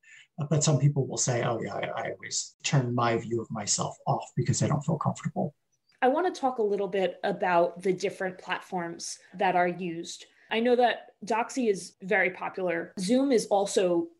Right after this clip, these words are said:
Speaker 2: pretty popular.
Speaker 1: I've been using Doxy since the beginning. And in the beginning, I think there was such a rush to figure this out because nobody really was prepared.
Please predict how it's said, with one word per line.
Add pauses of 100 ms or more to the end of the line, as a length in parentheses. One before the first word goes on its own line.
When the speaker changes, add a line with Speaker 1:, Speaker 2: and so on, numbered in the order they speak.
(180)
Speaker 2:
pretty
popular. (320)
Speaker 1:
I've
been
using
Doxy
since
the
beginning. (580)
And
in
the
beginning,
I
think
there
was
such
a
rush
to (140)
figure
this
out
because
nobody (240)
really
was
prepared.